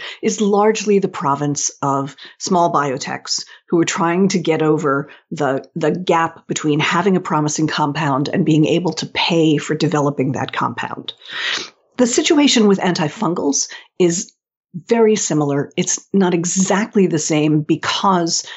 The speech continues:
there isn't that much use of antifungals in the outpatient setting, the very serious pathogens people get, get treated in the hospital for.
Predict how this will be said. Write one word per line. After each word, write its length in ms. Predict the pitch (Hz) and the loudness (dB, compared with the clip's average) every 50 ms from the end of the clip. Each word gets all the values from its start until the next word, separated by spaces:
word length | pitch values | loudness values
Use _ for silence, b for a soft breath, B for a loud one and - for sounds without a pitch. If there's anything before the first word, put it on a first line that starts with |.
| B B B - | B B B -2
there 160 | 185 180 - | 0 0 2
isn't 560 | - 208 196 196 196 165 - - 156 - - | 2 0 2 2 0 0 0 -6 -14 -8 -2
that 340 | 185 170 180 180 - - - | 0 0 0 0 -2 -6 -6
much 400 | 165 160 147 123 - - - - - 180 151 - | -4 -4 -4 -4 -4 -6 -8 -8 -10 -12 -6 -2
use 260 | 165 165 160 - - | 0 0 0 0 -2
of 80 | 147 156 | -2 -2
antifungals 720 | 143 143 151 - 156 151 - 175 156 151 156 151 - - | 0 -2 0 -2 -2 -2 -2 -2 -2 0 0 -2 -2 -2
in 120 | - 160 156 | 0 2 2
the 80 | 156 | 4
outpatient 640 | - 147 170 - - - - 151 151 - - 143 139 | 4 2 0 -2 -2 -2 -2 0 0 0 0 -2 -2
setting, 360 | - - 160 143 147 147 151 | 0 -2 -2 0 0 0 2
the 100 | 139 147 | 2 0
very 240 | 160 190 156 156 160 | 0 2 2 2 2
serious 380 | 147 - 151 151 147 143 147 | 0 2 2 4 4 4 2
pathogens 560 | - - - 135 143 147 139 - 139 151 - - | 0 -4 -4 -2 -2 -2 -2 0 0 0 0 0
people 260 | - 160 147 147 147 | -2 -2 0 0 -2
get, 300 | 147 - 139 - - - B B B B B B B B B B B _ _ _ - - 277 240 | 0 0 -2 -4 -4 -10 B B B B B B B B B B B _ _ _ -6 -2 0 0
get 200 | 180 - 147 - | 2 0 0 0
treated 400 | - - 190 165 147 160 151 - - | 0 2 2 2 2 2 -2 -2 -2
in 300 | 175 170 165 165 160 151 | 0 2 4 4 4 2
the 80 | 151 | 2
hospital 480 | - - - 147 139 - - 147 131 - | 0 0 -2 -2 -4 -4 -4 -2 -2 -2
for. 580 | - - - 240 240 196 151 135 135 147 - | -4 -4 0 2 2 4 4 2 0 -2 -6